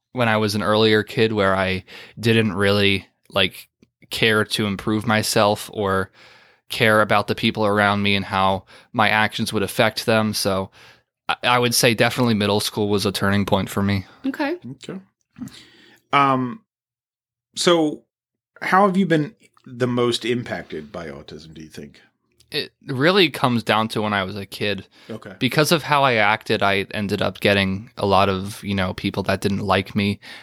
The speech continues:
Speaker 1: said I was annoying and stuff like that, which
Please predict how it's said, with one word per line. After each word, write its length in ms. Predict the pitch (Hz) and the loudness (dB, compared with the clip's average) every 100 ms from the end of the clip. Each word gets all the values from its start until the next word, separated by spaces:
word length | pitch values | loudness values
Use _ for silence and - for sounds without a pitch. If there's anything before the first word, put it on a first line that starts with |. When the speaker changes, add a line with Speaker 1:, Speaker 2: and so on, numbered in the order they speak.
| - _ _ _ | -20 _ _ _
Speaker 1:
said 260 | - - 107 | -2 2 2
I 100 | 98 | 2
was 160 | 101 107 | 0 0
annoying 440 | 101 104 104 107 | 0 0 2 2
and 140 | 107 | 0
stuff 280 | - 110 - | 2 0 2
like 160 | 110 104 | 0 0
that, 240 | 110 107 | 0 0
which 380 | 104 95 - - | 0 -4 -4 -8